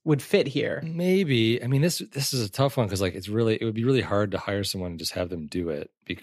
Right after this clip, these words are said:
Speaker 2: without them having any knowledge of the system.
Speaker 1: Yeah.
Speaker 2: Um, it might be, it, I don't know, hiring someone to sort of work alongside you that is,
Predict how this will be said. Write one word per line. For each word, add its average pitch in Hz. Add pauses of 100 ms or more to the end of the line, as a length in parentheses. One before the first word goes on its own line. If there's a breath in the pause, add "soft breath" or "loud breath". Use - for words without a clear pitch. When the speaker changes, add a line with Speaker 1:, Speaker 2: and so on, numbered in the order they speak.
Speaker 2:
without 92
them 90
having 80
any 80
knowledge 80
of 82
the 85
system. 85 (300)
Speaker 1:
Yeah. 147 (680 soft breath)
Speaker 2:
Um, 95 (520)
it -
might 127 (380)
be, 87 (160)
it, - (600)
I -
don't 131
know, 113
hiring 139
someone 127
to 101
sort 104
of 87 (720 loud breath)
work 101
alongside 95
you 107
that 95
is, 82